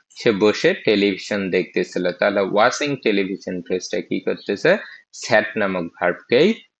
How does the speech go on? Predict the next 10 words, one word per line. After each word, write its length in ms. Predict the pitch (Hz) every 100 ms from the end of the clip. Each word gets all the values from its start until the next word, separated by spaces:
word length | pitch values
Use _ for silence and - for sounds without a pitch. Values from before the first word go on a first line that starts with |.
| -
মডিফাই 460 | 104 92 92 - 85
করতেছে। 540 | - - - 87 - - - _ _ -
He 60 | 147 -
stopped 480 | - 190 190 - - - - - _ -
to 100 | 110 104 165 208 _ - - -
smoke, 460 | - 98 98 82 _ _ _ _
তাহলে 280 | 120 117 117
তার 260 | 113 107 98
দাঁড়ানোর 460 | 110 107 107 104
উদ্দেশ্য 400 | 101 95 104 -